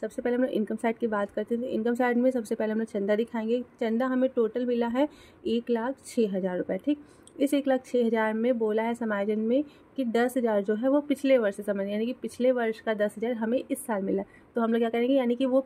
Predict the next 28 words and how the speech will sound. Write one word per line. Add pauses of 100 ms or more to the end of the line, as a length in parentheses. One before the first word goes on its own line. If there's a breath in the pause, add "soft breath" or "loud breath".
previous
year
में
outstanding
रहा
होगा, (340)
ठीक
है। (120)
पिछले
साल
हमें
नहीं
मिला
होगा,
तो
पिछले
साल
जब
नहीं
मिला
तो
वो
पिछले
साल
का
outstanding
हो
गया।